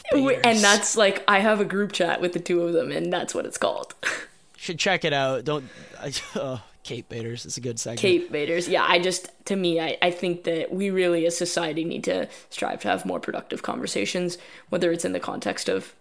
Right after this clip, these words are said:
Speaker 1: sport or not. Like, I just, I think we need to find a more productive way to, to disagree with people, because there's no way that you're gonna be able to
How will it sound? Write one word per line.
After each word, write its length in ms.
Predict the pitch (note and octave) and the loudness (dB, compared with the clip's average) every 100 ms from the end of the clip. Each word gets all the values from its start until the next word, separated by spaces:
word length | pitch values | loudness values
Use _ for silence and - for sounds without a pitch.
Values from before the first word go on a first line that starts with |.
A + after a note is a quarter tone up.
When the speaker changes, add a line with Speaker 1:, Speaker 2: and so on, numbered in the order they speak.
| - | -12
Speaker 1:
sport 340 | - - F2+ | -10 -2 -2
or 40 | E2 | -2
not. 340 | D#2+ - - - - | -6 -8 -10 -16 -4
Like, 240 | E3+ E3+ - | -2 -2 -2
I 100 | F3 | -2
just, 240 | - - _ - | -2 -6 _ -6
I 120 | E3+ | -2
think 280 | E3+ E3 E3+ | -2 -2 -4
we 120 | F3 | -2
need 160 | E3+ - | -2 -2
to 80 | - | -4
find 240 | - - | -4 -6
a 40 | F3+ | -4
more 140 | F3 | -4
productive 460 | - - - - - | -4 -6 -6 -8 -4
way 160 | - | -2
to, 240 | - - - - - - - | -2 -6 -6 -14 -20 -18 -6
to 80 | |
disagree 420 | F#3 E3+ - B2+ A2 | -2 0 -2 -4 -4
with 200 | - - | -4 -4
people, 360 | - F#3+ G3+ G#3+ - | -2 0 -2 -4 -12
because 680 | F#3 F3+ F3+ D#3 E3 - - - _ - - - _ - | -6 -2 0 0 -2 -6 -10 -20 _ -20 -20 -20 _ -2
there's 200 | G3 F3+ | 2 2
no 160 | F#3 F3+ | 4 4
way 240 | E3+ E3 | 6 4
that 180 | E3+ D3+ | 2 2
you're 160 | F3 E3+ | 2 2
gonna 160 | F3 | 2
be 140 | E3 E3 | 2 2
able 180 | E3+ | 0
to 400 | E3+ E3+ E3+ E3 | 0 2 2 0